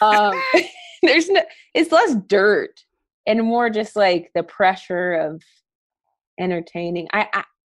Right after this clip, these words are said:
Speaker 1: you've caught me at a weird time and I'm just talking now and it's not a good podcast. And so now I'm folding in on myself because
Speaker 2: This
Speaker 1: I'm
Speaker 2: is
Speaker 1: talking about
Speaker 2: okay.
Speaker 1: it.
Speaker 2: This is fine.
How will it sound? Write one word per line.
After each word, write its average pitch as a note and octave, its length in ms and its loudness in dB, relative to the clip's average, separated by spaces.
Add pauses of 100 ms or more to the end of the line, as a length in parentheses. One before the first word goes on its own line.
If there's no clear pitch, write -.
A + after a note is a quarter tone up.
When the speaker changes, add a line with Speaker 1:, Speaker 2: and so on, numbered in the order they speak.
(140)
Speaker 1:
you've A3+ 320 0
caught C4+ 260 0
me C4 120 -2
at A3+ 80 0
a G#3 40 -2
weird F3+ 320 -2
time F#3 420 -6
and E3+ 120 -6
I'm E3+ 220 -8
just E3+ 380 -2
talking D3+ 480 -8
now F#3+ 380 -12 (200)
and F3+ 240 -4
it's - 260 -12
not E3+ 220 -2
a F3 60 -6
good D#3+ 200 -8
podcast. - 760 -8
And F#3+ 180 -14
so F#3+ 120 -8
now F3+ 220 -2
I'm F3 240 -6 (100)
folding F3 340 -2
in E3 100 -8
on D#3+ 140 -10
myself - 500 -14 (560)
because F3+ 380 0
Speaker 2:
This F#4+ 100 0
Speaker 1:
I'm E4 60 -8
Speaker 2:
is A#4 80 2
Speaker 1:
talking F#4 220 0
about D4 120 -6
Speaker 2:
okay. G3+ 420 -4
Speaker 1:
it. G3+ 100 -14
Speaker 2:
This G4+ 260 -4
is B4+ 220 0
fine. G3+ 580 -4